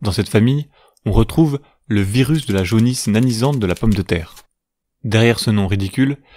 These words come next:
se cache une maladie dont tout le monde se fout, puisqu'il n'en est plus mention après le troisième lien Google. Le virus, transmis par un insecte,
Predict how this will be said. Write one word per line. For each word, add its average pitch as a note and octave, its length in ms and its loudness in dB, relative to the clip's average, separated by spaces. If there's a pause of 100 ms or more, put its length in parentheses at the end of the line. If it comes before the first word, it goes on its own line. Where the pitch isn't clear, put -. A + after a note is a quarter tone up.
(200)
se - 120 -8
cache - 280 -2
une G#2+ 80 0
maladie G#2+ 360 0
dont F#2 300 -4
tout - 160 -6
le A2+ 60 -2
monde B2 160 -2
se G#2 100 -4
fout, A#2 240 -2 (380)
puisqu'il A#2+ 320 -2
n'en G#2 160 4
est G2 60 0
plus D3 160 -2
mention B2 420 -2
après G2+ 220 2
le F2+ 100 0
troisième A2 360 0
lien A#2+ 140 2
Google. F#2 460 -2 (920)
Le A2 100 0
virus, A2+ 440 0 (280)
transmis D3+ 360 -2
par - 180 6
un G2 80 4
insecte, - 540 -4